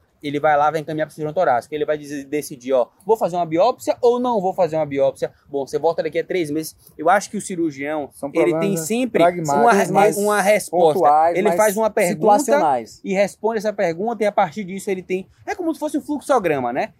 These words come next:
Speaker 1: Se isso, então isso. E
Speaker 3: Exato.
Speaker 1: na clínica, eu acho que não, pra grande, pros problemas mais prevalentes, digamos assim.
Speaker 3: É uma coisa de cu-, de longo prazo.
Speaker 1: É uma coisa de psicológica, é aquela coisa de você
Speaker 3: É muito mais
Speaker 1: abordar.
Speaker 3: multidisciplinar.
Speaker 1: Então, assim, se o cara é um obeso,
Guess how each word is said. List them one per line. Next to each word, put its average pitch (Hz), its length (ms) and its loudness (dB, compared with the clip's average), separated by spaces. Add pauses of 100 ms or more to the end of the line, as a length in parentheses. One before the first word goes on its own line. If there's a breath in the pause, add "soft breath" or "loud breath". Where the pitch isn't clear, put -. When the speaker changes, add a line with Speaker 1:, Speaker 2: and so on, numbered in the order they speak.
(120)
Speaker 1:
Se - 180 -6
isso, 240 380 -2
então 247 340 -2
isso. 151 320 -4 (120)
E 220 80 -6
Speaker 3:
Exato. 214 100 -2
Speaker 1:
na 269 220 2
clínica, 226 720 -4
eu 165 140 -2
acho 185 200 0
que 196 120 -10
não, 220 320 -6 (240)
pra 190 280 0 (240)
grande, 220 520 -2 (180)
pros 247 160 -6
problemas 196 400 -2
mais 202 240 0
prevalentes, 170 640 -2
digamos 135 320 -10
assim. 131 200 -8
Speaker 3:
É 156 120 0
uma 175 140 0
coisa 160 320 -4
de 170 100 -12
cu-, 151 200 -8
de 139 100 -8
longo 139 180 -4
prazo. 151 300 0
Speaker 1:
É 160 60 0
uma 185 120 0
coisa 190 220 -4
de 170 80 -8
psicológica, 147 1400 -2 (160 soft breath)
é 151 120 0
aquela 165 260 0
coisa 165 200 -6
de 160 80 -4
você 156 400 -4
Speaker 3:
É - 20 0
muito 208 180 -2
mais 180 220 2
Speaker 1:
abordar. 156 580 2
Speaker 3:
multidisciplinar. 156 240 -4
Speaker 1:
Então, 151 140 2
assim, 151 340 0 (140)
se - 140 -6
o 190 60 -4
cara 214 300 4
é 214 80 4
um 214 100 0
obeso, 147 560 0